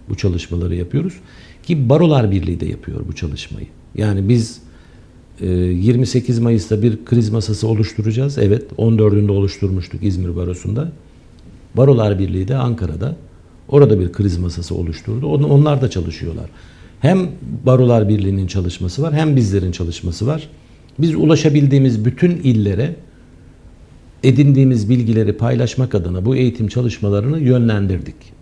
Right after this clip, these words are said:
Avukat arkadaşlarımız bu konuda son derece yetkin ve bilgili. Bu bilgiyi de paylaştık.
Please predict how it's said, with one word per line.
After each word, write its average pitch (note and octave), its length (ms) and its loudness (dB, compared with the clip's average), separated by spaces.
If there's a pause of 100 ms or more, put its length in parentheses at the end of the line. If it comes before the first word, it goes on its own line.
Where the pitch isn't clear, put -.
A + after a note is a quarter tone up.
Avukat A#2 300 0
arkadaşlarımız G2 840 -2 (520)
bu D#3 100 2
konuda A2+ 320 4
son C3+ 280 2
derece G2 260 -2
yetkin B2 520 0
ve C3 140 2
bilgili. F#2 460 -2 (260)
Bu D#3 140 2
bilgiyi G#2+ 320 2
de C#3+ 120 0
paylaştık. A2 540 0